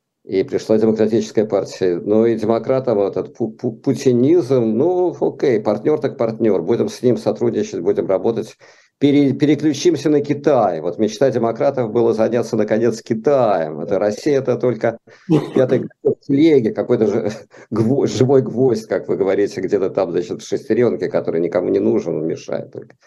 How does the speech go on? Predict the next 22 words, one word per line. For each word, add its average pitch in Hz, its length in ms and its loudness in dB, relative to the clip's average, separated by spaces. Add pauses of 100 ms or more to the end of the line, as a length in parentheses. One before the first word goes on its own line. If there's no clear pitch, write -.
(180)
Скре-, 107 380 0
скрежещет 120 800 0
там, 87 180 -4
какие-то 90 360 -4
издают. 90 420 -4 (560)
А 107 120 2
толку 139 300 0
с 127 80 -4
этого 143 200 2
нет. 147 240 2
Вот 87 160 -4
Китай 156 340 0
это 151 120 0
да, 85 480 -2
это 110 300 2
как 123 160 0
бы 127 80 2
много 156 240 2
раз 156 180 0
говорилось 151 720 0
и, 123 420 2
и, 110 260 -2